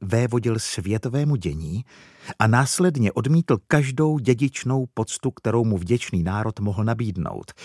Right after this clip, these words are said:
včetně titulu vévody z Londýna.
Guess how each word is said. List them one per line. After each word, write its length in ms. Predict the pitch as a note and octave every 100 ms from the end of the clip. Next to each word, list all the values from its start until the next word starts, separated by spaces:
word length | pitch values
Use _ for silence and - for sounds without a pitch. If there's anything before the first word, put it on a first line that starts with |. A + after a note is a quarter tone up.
| - _
včetně 720 | - - - A2+ G2+ A#2+ D#3
titulu 460 | E3+ B2 C3+ B2+ C3
vévody 500 | F2+ G#2 G#2+ G#2 G#2
z 100 | F2+
Londýna. 560 | D2 C2+ B1+ G1+ G#1